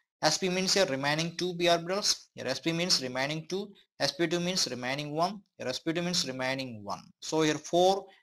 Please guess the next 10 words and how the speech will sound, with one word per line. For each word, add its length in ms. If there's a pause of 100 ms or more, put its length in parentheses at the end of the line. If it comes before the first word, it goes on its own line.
and 180
here 180 (120)
two, 300 (320)
six. 480 (680)
Okay, 260 (460)
now 200
here 160
pure 500
atomic 380
orbitals 580